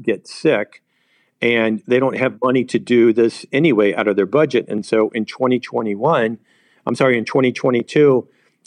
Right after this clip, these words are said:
there was no systematic testing that went on for, for, uh, anatoxin A and for microcystin. And instead, what they did is they put up squishy posters and flyers saying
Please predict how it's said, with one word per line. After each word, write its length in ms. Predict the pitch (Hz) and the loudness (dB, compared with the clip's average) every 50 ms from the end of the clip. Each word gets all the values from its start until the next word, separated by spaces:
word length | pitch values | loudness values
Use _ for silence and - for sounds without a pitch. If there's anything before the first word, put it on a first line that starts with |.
| _ _ - | _ _ 0
there 140 | 127 135 | 0 2
was 200 | 131 135 127 120 | 2 2 0 0
no 680 | 117 120 139 147 156 160 160 156 156 151 147 139 139 - _ _ _ _ _ _ _ _ | 0 2 2 4 4 6 6 6 4 4 2 0 -4 -8 _ _ _ _ _ _ _ _
systematic 680 | _ - - 165 147 - - 135 135 131 127 123 113 - | _ -6 -4 -4 -4 -2 -2 -2 -2 0 -2 -2 -4 -6
testing 460 | - - 143 135 - - 135 120 113 117 | -4 -4 -4 -4 -4 -4 -4 -2 0 0
that 180 | 120 113 - | -2 -2 -2
went 260 | 135 123 117 110 - | -2 -2 -2 -2 -2
on 300 | - 120 117 113 113 110 | -4 -2 -2 -2 -2 -4
for, 360 | 104 - - 107 104 104 110 - _ | -6 -6 -4 -2 -2 -2 -4 -8 _
for, 460 | _ - 107 101 101 101 98 95 - _ - | _ -6 -2 -2 -2 -2 -4 -6 -10 _ -10
uh, 260 | 110 101 101 104 - - _ _ _ - | -8 -8 -8 -10 -14 -16 _ _ _ -4
anatoxin 680 | - 123 127 120 113 - 120 113 110 - - 113 104 - - | -2 -2 -2 -2 -4 -4 -4 -4 -4 -4 -6 -8 -6 -4 -2
A 420 | 107 107 107 104 101 104 101 98 _ _ _ _ _ _ _ - - | 0 0 2 2 2 0 -2 -4 _ _ _ _ _ _ _ -8 -6
and 120 | 107 104 | -6 -2
for 100 | - 113 | -2 0
microcystin. 840 | 107 110 107 110 107 - 110 92 - - 160 139 - - 107 104 | 0 0 0 -2 0 -2 -2 -2 0 0 0 0 0 -2 -2 0
And 100 | 98 98 | 0 0
instead, 680 | 107 101 95 - - - 160 170 165 151 131 113 113 - | 0 -2 -4 -6 -2 0 2 2 2 2 0 0 0 -4
what 140 | 110 - | -2 0
they 120 | - 104 101 | 0 0 0
did 440 | 98 - 113 107 104 104 104 104 _ _ _ _ _ _ _ _ - | 2 2 2 2 4 2 0 0 _ _ _ _ _ _ _ _ -4
is 160 | - 123 113 123 | -2 -2 2 2
they 120 | 131 123 | 2 2
put 220 | 123 - - 151 | 2 0 0 2
up 140 | 147 127 - | 2 2 0
squishy 960 | - - - - - - 151 156 143 143 - 156 143 135 131 127 123 117 - _ _ _ _ _ _ _ _ _ _ _ _ _ - | -4 -14 -18 -14 -4 0 0 2 2 2 0 2 2 4 4 4 2 0 -2 _ _ _ _ _ _ _ _ _ _ _ _ _ -6
posters 600 | - 151 151 151 139 - - 139 120 113 101 - | 0 2 2 2 2 2 0 2 2 2 2 0
and 140 | 117 104 - | -4 -4 -4
flyers 680 | - 120 127 139 147 143 135 123 113 107 107 101 - | -2 -2 0 2 2 2 2 2 2 2 0 0 -2
saying 560 | - 127 117 117 113 110 110 107 104 98 95 | -2 -2 0 2 2 0 0 -2 -4 -6 -8